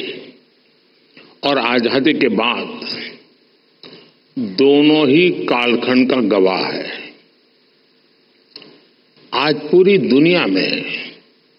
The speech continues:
आरबीआई की पहचान उसके professionalism और commitment की वजह से बनी है।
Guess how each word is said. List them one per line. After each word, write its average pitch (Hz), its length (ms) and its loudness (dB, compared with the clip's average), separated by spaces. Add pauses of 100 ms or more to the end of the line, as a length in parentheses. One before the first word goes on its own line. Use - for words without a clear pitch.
(1160)
आरबीआई 123 600 2
की 123 140 0
पहचान 120 600 0 (1800)
उसके 127 260 0
professionalism 131 1120 0 (1600)
और 185 340 -4
commitment 175 580 0
की 180 60 2
वजह 120 300 2
से - 160 0
बनी 87 300 -2
है। - 300 -10